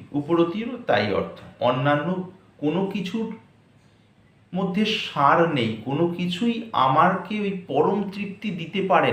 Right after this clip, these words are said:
না। এইটি বোঝার কারণে, এইটি পরিষ্কার হওয়ার কারণে মনটি ধীরে ধীরে এখান থেকে সরে গিয়ে মূলে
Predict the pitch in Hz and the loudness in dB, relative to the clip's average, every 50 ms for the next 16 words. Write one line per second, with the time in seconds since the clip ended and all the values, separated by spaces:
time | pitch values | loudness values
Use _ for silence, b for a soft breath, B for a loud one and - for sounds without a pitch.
0 | 104 98 107 - - B B B B B B B - 139 147 165 175 175 - - | 0 -2 -4 -6 -8 B B B B B B B -2 0 0 0 0 -2 -4 -4
1 | 226 196 - 117 123 131 143 147 139 135 - 220 240 - - - 131 104 101 95 | -4 -4 -4 -4 0 2 2 2 4 4 2 2 2 0 0 0 0 2 0 -2
2 | 92 98 98 90 - - - _ _ - - 143 147 - - 196 190 - - 151 | -4 -4 -6 -8 -10 -12 -18 _ _ -6 -4 -4 -4 -4 -6 -12 -14 -12 -12 -10
3 | 151 170 175 - - - 214 202 190 175 165 156 147 135 - 113 98 95 98 95 | -10 -8 -8 -8 -6 -4 -4 -2 -2 -2 -2 -4 -6 -6 -6 -4 -4 -4 -4 -6
4 | - - B B B B B B - 95 101 110 - - - - - - 101 101 | -8 -12 B B B B B B -6 -4 -2 -2 -2 -4 -6 -8 -8 -8 -6 -6
5 | 117 127 127 131 143 - - - 113 - - 107 107 - 117 117 - 85 - - | -4 -4 -4 -4 -4 -4 -4 -6 -6 -6 -6 -8 -8 -8 -10 -12 -10 -12 -12 -12
6 | - - - 90 87 87 87 95 107 123 - - - - _ _ _ _ _ _ | -10 -10 -8 -8 -8 -10 -10 -10 -10 -10 -12 -14 -18 -20 _ _ _ _ _ _
7 | _ _ _ _ _ _ _ _ _ _ _ _ _ _ _ _ _ _ - 131 | _ _ _ _ _ _ _ _ _ _ _ _ _ _ _ _ _ _ -8 -6
8 | 139 151 160 170 165 143 113 | -2 0 2 2 2 2 0